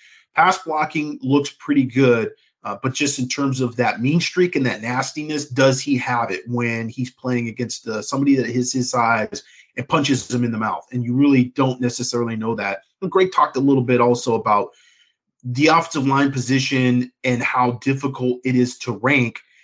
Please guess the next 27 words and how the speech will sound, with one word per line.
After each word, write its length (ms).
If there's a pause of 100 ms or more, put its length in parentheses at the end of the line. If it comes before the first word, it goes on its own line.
(260)
just 380
because 640
you're 100
probably 440
projecting 760
physically 880 (280)
those 220
players 460
more 220
than 200 (160)
any 280
other 160
position. 520 (140)
You 140
know, 60
with 160
offensive 420
linemen, 380
you 120
can 260
literally 400
have 180
a 60
guy 260
like 360 (300)
Chad 360
Wheeler, 440